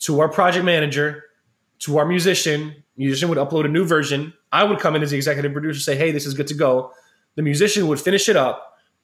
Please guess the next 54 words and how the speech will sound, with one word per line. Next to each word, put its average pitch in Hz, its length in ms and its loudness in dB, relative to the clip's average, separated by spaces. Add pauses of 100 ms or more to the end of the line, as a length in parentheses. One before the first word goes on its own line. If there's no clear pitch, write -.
It 147 40 -2
would 151 120 -2
go 170 120 4
to 170 120 4
our 151 80 2
admin 196 300 2
assistant. 147 440 0
They 139 80 2
would 175 140 2
upload 175 260 0
the 165 80 2
M 170 120 0
P 190 100 -2
three 180 180 -2
file. 120 500 -2 (180)
It 147 80 -6
would 147 120 -4
go 160 120 2
to 156 60 4
our 139 120 2
project 180 340 0
manager. 165 320 0
They 135 140 0
would 180 160 0
send 185 200 0
the 185 80 -2
file 180 280 2
back 165 220 2
to 175 60 -2
the 170 80 -2
m-, 175 280 -2
client. 127 420 0 (320)
And 147 140 -2
then 147 80 2
our 131 80 2
client 175 260 2
would 165 140 0
say, 175 100 0
"Yes, 160 240 2
this 170 160 -4
is 160 80 -10
good 180 140 -2
to 190 80 -8
go." 131 400 0 (280)
And 143 100 -2
then 139 80 0
the 135 60 -4
project 165 340 0
manager 180 300 2
would 160 120 -2
tell 170 240 2
the 156 200 0 (120)
admin 180 260 2
assistant. 135 500 -2